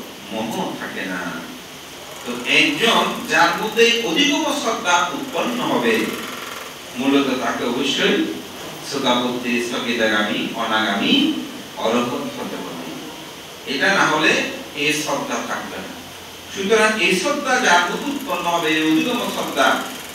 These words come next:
তিনি চারি অপায়ে দ্বার বন্ধ করে, অর্থাৎ তিনি আর কখনো নরকে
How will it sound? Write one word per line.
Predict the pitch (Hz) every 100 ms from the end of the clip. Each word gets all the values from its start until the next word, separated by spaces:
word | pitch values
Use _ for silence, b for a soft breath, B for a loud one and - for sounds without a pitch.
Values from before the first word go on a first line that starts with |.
| - -
তিনি | 139 139 143
চারি | 135 123 123 113
অপায়ে | 110 107 110 107
দ্বার | 104 - - - - - - - - - -
বন্ধ | - - 285
করে, | - - - - - - - - - -
অর্থাৎ | - - 208
তিনি | 185 -
আর | 262 - -
কখনো | - 151 214 - - - - - - 120
নরকে | 143 151 147 143 117 107